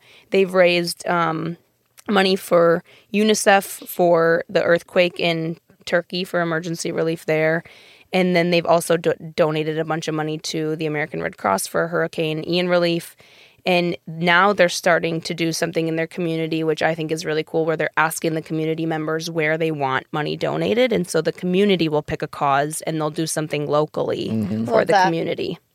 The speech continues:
Speaker 3: Yeah, that's super cool.
Speaker 2: It's a good thing to do at Door County Candle. They're right off forty-two in Carlsville, right by Door Peninsula Winery and Distillery and so many other places where you could put together a nice gift basket basically from one big intersection.
Speaker 3: Yeah.
Speaker 1: Mm-hmm.
Speaker 2: So that's a cool thing to do on,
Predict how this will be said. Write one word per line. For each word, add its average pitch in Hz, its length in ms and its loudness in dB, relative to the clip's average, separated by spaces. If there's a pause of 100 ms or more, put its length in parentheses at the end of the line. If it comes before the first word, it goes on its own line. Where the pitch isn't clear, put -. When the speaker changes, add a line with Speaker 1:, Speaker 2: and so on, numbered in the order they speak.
(180)
Speaker 3:
Yeah, 285 160 -2
that's 190 240 -4
super - 300 -10
cool. - 320 -8 (380)
Speaker 2:
It's - 80 -14
a - 40 -20
good 233 140 0
thing 247 120 2
to 147 60 0
do 151 140 4
at 113 100 4
Door 120 180 2
County 117 280 2
Candle. 120 300 2
They're 107 120 2
right 139 180 6
off 131 160 6
forty-two 123 640 2
in 95 140 2
Carlsville, 87 640 0
right 131 200 6
by 104 220 6
Door 104 240 2
Peninsula 98 460 -2
Winery 98 520 0
and 98 100 -2
Distillery 95 760 -2
and 82 180 -8 (240)
so - 160 0
many 113 140 6
other 101 120 4
places 110 460 0
where 87 80 -2
you 120 100 0
could 90 140 -6
put 92 120 -6
together 98 260 0
a 98 60 0
nice 95 200 -2
gift 101 220 -2
basket 104 420 -2
basically 101 400 -4
from 98 200 -2
one 104 160 2
big 95 180 2
intersection. - 580 0 (260)
Speaker 3:
Yeah. 180 260 2 (220)
Speaker 1:
Mm-hmm. 190 440 -2
Speaker 2:
So - 160 -2
that's - 180 -2
a 110 40 -2
cool 110 200 2
thing 104 220 -2
to 90 60 -6
do 110 180 2
on, 87 260 -4